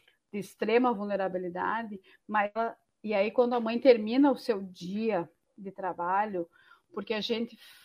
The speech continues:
levou pra dentro de casa uma rotina de trabalho como se não estivesse em casa. Esse que é o problema, né? Nós, nós exigimos que as pessoas sigam uma agenda como se elas não estivessem com o filho na frente, na mesa,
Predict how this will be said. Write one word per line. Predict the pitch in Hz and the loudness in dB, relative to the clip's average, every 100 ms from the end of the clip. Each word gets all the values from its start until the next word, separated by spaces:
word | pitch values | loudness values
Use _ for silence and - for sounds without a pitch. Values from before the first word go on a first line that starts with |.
| _ | _
levou | 220 220 175 226 | -2 -2 2 0
pra | 240 269 | 2 0
dentro | 220 220 208 | 0 -2 -8
de | 202 | -4
casa | 208 196 208 | 2 2 0
uma | 220 196 | -2 0
rotina | 196 190 - - 214 226 214 | -2 -4 -6 -6 -4 -4 -4
de | 196 | -4
trabalho | 190 180 180 196 247 | -2 0 2 4 4
como | 240 233 | 2 0
se | 226 240 | -2 -2
não | 226 311 | 2 2
estivesse | 330 254 208 190 196 202 | 2 -4 -2 -4 -4 -10
em | 190 | -8
casa. | 180 170 170 156 - _ _ - | -4 -4 -6 -10 -16 _ _ 4
Esse | 214 240 - | 6 6 2
que | 214 | -4
é | |
o | |
problema, | 196 190 175 165 160 156 _ - | -6 -6 -2 -2 -2 -8 _ -10
né? | 175 190 262 _ _ _ - _ _ _ 202 | -4 -4 -4 _ _ _ -20 _ _ _ -4
Nós, | 190 180 - - | -2 -2 -8 -4
nós | 196 190 | -4 -2
exigimos | 202 185 190 220 233 247 | -6 -8 -10 -8 -8 -6
que | 233 | -8
as | - | -8
pessoas | 208 - 220 214 | -12 -8 -8 -8
sigam | - 254 254 247 | -6 -6 -2 -2
uma | 220 196 | -2 -2
agenda | 185 165 175 196 254 247 | -2 -2 -2 0 0 -2
como | 247 226 220 | -4 -8 -4
se | 226 | -4
elas | 220 | -4
não | 214 254 | -4 -4
estivessem | 294 302 240 220 226 214 | -2 -2 0 -2 -6 -10
com | 208 | -12
o | |
filho | - 226 208 196 | -8 -6 -4 -4
na | 185 | -4
frente, | - 196 196 190 | -4 -6 -6 -4
na | 185 | -2
mesa, | 185 180 185 196 | 2 2 0 -6